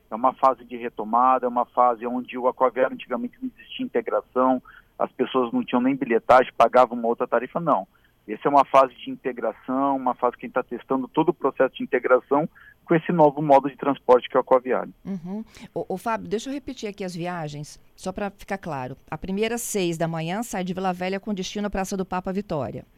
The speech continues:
Speaker 2: E aí a
Speaker 1: Isso.
Speaker 2: ideia era que fizesse uma no sentido contrário, Vitória pra Vila
Speaker 1: Isso.
Speaker 2: Velha?
Speaker 1: De Porto de Santana pra Vitória e pra Vila Velha.
Speaker 2: Tá.
Speaker 1: É a linha ao contrário, né? É um L que ela faz, né? Ela sai Prainha, Praça do Papa, Praça do Papa, Porto de Santana.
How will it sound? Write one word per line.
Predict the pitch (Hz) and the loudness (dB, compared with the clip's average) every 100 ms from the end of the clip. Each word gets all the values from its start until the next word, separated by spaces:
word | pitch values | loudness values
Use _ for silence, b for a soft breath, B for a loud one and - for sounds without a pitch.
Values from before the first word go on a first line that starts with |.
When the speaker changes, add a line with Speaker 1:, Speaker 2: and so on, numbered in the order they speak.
| B B B B | B B B B
Speaker 2:
E | 269 240 | 2 6
aí | 190 214 | 6 6
a | |
Speaker 1:
Isso. | 240 | 4
Speaker 2:
ideia | 190 226 262 277 | 6 8 8 4
era | 214 220 | 4 2
que | 220 - | 0 -2
fizesse | 214 220 226 254 | 0 2 2 2
uma | 254 269 | 2 2
no | |
sentido | 254 254 247 240 | 0 -2 -2 -2
contrário, | 247 262 254 208 156 147 147 - | 0 0 4 4 4 0 -6 -6
Vitória | 151 190 220 240 233 | -4 0 4 4 6
pra | 294 | 6
Vila | 262 175 | 6 6
Speaker 1:
Isso. | 180 | 6
Speaker 2:
Velha? | 240 196 165 175 - _ _ _ _ _ | 6 6 2 -2 -8 _ _ _ _ _
Speaker 1:
De | - - 120 123 | -12 0 2 2
Porto | - 165 208 - | 6 8 8 4
de | 160 - - | -2 0 2
Santana | 131 - 139 165 208 | 2 4 4 6 4
pra | 202 180 | 2 2
Vitória | 180 - 123 101 95 - _ _ _ _ _ _ _ - | 2 6 6 6 0 -14 _ _ _ _ _ _ _ -10
e | |
pra | 113 123 | 0 2
Vila | 113 151 | 4 4
Velha. | 165 120 98 98 b b b | 4 4 2 -6 b b b
Speaker 2:
Tá. | 180 | 6
Speaker 1:
É | |
a | 185 | 8
linha | 190 202 | 6 0
ao | 190 | -2
contrário, | 202 196 160 139 127 | -4 0 4 4 4
né? | 131 147 | -2 -4
É | 175 | -2
um | 170 | -2
L | 156 131 120 | 0 -2 -6
que | 131 | -4
ela | 123 | -4
faz, | - 110 107 | -4 -6 -4
né? | 117 | -4
Ela | 135 - | -6 -4
sai | 127 | -8
Prainha, | - 151 151 165 202 214 | -2 0 0 -2 -6 -6
Praça | - 147 - | -2 -2 -4
do | 151 | -10
Papa, | - 175 208 - | 2 4 4 2
Praça | - 160 135 | -6 -6 -6
do | 165 | -4
Papa, | - 185 185 | -2 0 -2
Porto | - 190 | -4 -8
de | - | -8
Santana. | 196 165 117 | -6 -2 -4